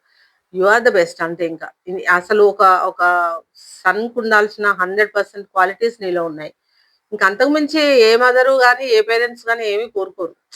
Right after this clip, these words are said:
నాకైతే you are the best. నాకు నీ-, నీలో చేంజెస్ ఏం అక్కర్లేదు, నువ్వు ఇట్లా ఉంటే చాలు.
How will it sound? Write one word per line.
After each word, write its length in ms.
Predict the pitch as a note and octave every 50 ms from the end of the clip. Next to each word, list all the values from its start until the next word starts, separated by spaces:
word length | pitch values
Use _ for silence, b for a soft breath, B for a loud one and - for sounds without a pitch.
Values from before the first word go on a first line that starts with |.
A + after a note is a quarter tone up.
| _ _ _ _ _ _ _ _ _ _ _ _ _ _ _ _ -
నాకైతే 440 | F#3 F3+ F3+ F3+ A3+ A3 G#3+ A3 C#4 D4+
you 160 | C#4 A#3+ A#3
are 160 | A3 A3 G#3+
the 100 | G#3+ A3
best. 300 | G3+ A3 A#3 C#4 - - _ A3+
నాకు 400 | A3 G#3 G#3 G3 - G3+ G3 G3
నీ-, 160 | F#3+ F#3+ G3
నీలో 260 | G3 G3 G3 G3 G3+
చేంజెస్ 480 | G3+ G3+ - G3 G3 G3+ A3 A#3 A#3 B3
ఏం 120 | A3+ A3
అక్కర్లేదు, 380 | A3 G#3+ - A3 G#3+ A3+ A#3 A#3
నువ్వు 140 | A3 G3 F#3+
ఇట్లా 220 | F3+ - G3+ G3+
ఉంటే 220 | G3+ G3 F#3+ - G3+
చాలు. 340 | F#3+ G3 F3+ E3+ F3+ A#3+